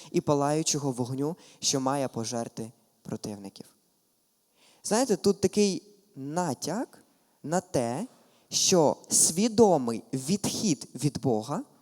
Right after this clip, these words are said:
може повпливати на статус в книгі життя. Свідомий.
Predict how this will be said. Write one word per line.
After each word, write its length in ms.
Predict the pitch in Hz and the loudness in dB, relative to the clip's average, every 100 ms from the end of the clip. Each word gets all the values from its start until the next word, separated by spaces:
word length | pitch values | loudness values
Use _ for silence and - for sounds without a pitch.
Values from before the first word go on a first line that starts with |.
| _ _ _ _ _ _ _ - | _ _ _ _ _ _ _ -10
може 380 | 156 170 196 254 | 0 2 2 0
повпливати 680 | 196 - 151 131 113 - | -2 -2 -2 0 -2 -2
на 160 | 143 170 | -6 -4
статус 680 | - - 104 - 151 - - - | -4 -4 -6 -6 -4 -6 -8 -16
в 60 | - | -14
книгі 340 | 113 107 123 | -6 -6 -4
життя. 380 | 123 160 254 254 _ _ _ _ _ _ _ _ _ _ _ _ _ _ _ _ _ - - | -6 -4 -6 -6 _ _ _ _ _ _ _ _ _ _ _ _ _ _ _ _ _ -14 -4
Свідомий. 760 | - 139 147 175 104 92 | -2 0 -2 -2 -4 -8